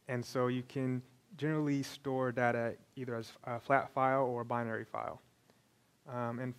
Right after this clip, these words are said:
flat files you're probably all familiar with. Um, so this is just an, uh, an example of a C S V.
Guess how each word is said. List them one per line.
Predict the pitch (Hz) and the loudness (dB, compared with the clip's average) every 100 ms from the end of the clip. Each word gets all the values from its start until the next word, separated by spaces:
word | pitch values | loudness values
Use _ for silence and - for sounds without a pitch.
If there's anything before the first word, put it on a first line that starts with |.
| - | -14
flat | - 156 - - | 4 6 6 6
files | 147 147 131 | 8 8 6
you're | |
probably | 123 127 123 | 0 0 2
all | 120 117 | 2 0
familiar | - 123 120 123 | 0 -2 0 -2
with. | 120 120 120 - - - | -2 -4 -6 -20 -20 -16
Um, | 123 117 113 | -8 -6 -4
so | - 120 | -2 0
this | 120 135 131 | 4 4 2
is | |
just | 131 127 | -4 -4
an, | 123 120 - | -4 -4 -4
uh, | |
an | 127 120 127 | -4 -4 -6
example | 127 120 123 123 123 | -6 -2 -2 -2 -4
of | 117 | -4
a | 113 | -6
C | - 127 | -6 -4
S | 120 | -4
V. | 120 135 151 | -6 -8 -8